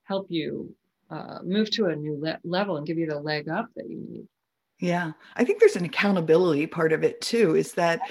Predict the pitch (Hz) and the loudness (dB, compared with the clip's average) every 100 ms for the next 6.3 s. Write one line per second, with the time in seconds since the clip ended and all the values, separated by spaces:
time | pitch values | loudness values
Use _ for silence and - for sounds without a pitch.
0 | - - - 202 190 - 247 247 208 175 | -12 -8 2 4 4 2 2 4 4 4
1 | 180 170 - 165 170 190 214 165 139 147 | 2 0 -6 -2 6 6 8 6 2 -2
2 | - - - - - 180 170 165 165 165 | -8 -20 -20 -18 -6 0 2 2 0 -2
3 | - - - - 175 - - 185 - - | -6 -12 -12 -10 -10 -10 -6 -6 -6 -14
4 | _ _ _ - - - _ _ _ - | _ _ _ -20 -20 -20 _ _ _ -4
5 | 240 311 - - - _ - 226 214 170 | 2 2 0 -6 -20 _ -6 -2 -2 -4
6 | 165 190 - | -6 -6 -6